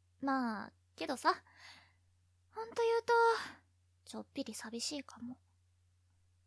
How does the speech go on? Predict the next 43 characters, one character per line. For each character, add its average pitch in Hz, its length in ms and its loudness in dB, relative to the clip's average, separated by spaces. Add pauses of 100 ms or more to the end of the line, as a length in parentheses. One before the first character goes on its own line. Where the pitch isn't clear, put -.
こ 240 140 -8
ん 233 60 -2
な 262 80 0
タ 302 160 0
イ 302 60 0
ミ 302 120 -2
ン 302 40 -4
グ 311 80 -4
で 311 80 0
言 339 140 -2
う - 20 -8
の 285 80 -4
も 214 120 -2
お 202 40 -10
か 247 140 -8
し - 100 -6
い 311 100 -8
け 294 100 -6
ど、 - 160 -12 (960)
こ - 140 -16
う 277 60 -6
や 320 80 -4
っ 330 40 -6
て 320 160 -10
お 311 60 -4
前 294 220 -8
の 302 100 -10
こ 302 140 -10
と、 302 180 -4 (440)
マ 330 120 -2
ッ 381 40 -2
サ 508 180 2
ー - 20 0
ジ 339 80 -4
し - 80 -4
て 262 80 -4
る 240 100 -2
今 277 200 -2
だ 208 100 -8
か - 120 -14
ら 208 80 -10
こ - 120 -14
そ、 - 220 -14